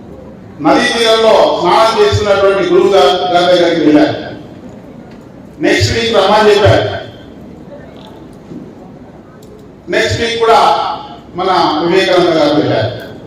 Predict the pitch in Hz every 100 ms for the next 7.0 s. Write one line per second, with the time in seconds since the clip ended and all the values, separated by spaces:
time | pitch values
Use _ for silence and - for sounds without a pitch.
0 | 190 - - - - 190 185 190 240 262
1 | 262 - 233 226 - - - - - -
2 | - - - - - - 190 190 190 214
3 | 208 180 170 165 160 160 208 - 196 180
4 | 170 185 202 185 165 160 151 151 - -
5 | - - - - - - - - - -
6 | - - 185 220 254 247 - - -